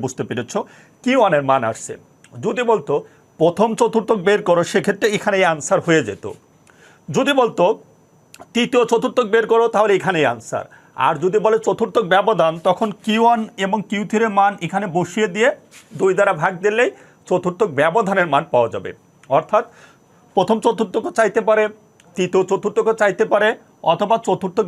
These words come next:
ব্যবধানও চাইতে পারবে, অথবা চতুর্থক চাইতে পারে। শুধু চতুর্থক চাইলে কিউ ওয়ান ও কিউ থ্রি করতে হবে, কিউ ওয়ান এবং কিউ থ্রি। আর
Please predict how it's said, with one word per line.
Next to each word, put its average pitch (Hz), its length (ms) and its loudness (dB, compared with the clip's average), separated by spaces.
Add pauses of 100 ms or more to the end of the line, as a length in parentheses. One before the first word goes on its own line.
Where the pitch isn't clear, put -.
(100)
ব্যবধানও 170 440 0
চাইতে 120 380 -2
পারবে, 98 220 -8 (420)
অথবা 214 300 0 (140)
চতুর্থক 226 520 0
চাইতে 113 340 -2
পারে। 107 140 -4 (120)
শুধু 220 200 -4
চতুর্থক 254 480 -2 (120)
চাইলে 220 240 2 (560)
কিউ 226 200 2
ওয়ান 233 160 4 (100)
ও 208 80 2 (160)
কিউ 240 120 0 (100)
থ্রি 151 160 -2
করতে - 300 -10
হবে, 107 200 -12
কিউ 196 180 -2
ওয়ান 220 160 4
এবং 240 180 2 (260)
কিউ 208 120 -2 (100)
থ্রি। 107 160 -10 (360)
আর 151 180 2